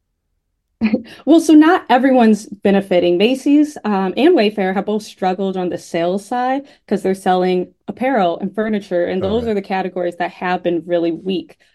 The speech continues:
Speaker 1: over the past year. Um, so, you know, if you're a company that's selling, uh, the products, uh, or if you're selling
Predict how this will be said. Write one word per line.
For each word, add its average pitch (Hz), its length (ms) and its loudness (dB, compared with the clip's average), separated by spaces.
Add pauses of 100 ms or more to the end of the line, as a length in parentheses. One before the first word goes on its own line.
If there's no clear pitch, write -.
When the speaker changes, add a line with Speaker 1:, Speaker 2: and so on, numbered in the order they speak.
Speaker 1:
over 190 180 0
the - 80 -8
past 165 440 -4
year. 165 400 -4 (320)
Um, 185 280 2
so, 190 380 0 (260)
you 202 120 2
know, 175 160 4
if 175 180 -2
you're 180 120 -4
a 175 40 -10
company 190 320 -4
that's 180 200 -6
selling, 180 600 -4
uh, 180 180 -2
the 180 160 -10
products, 180 680 -6
uh, 202 220 -6
or 220 180 4
if 208 240 0
you're 202 100 0
selling 190 380 -4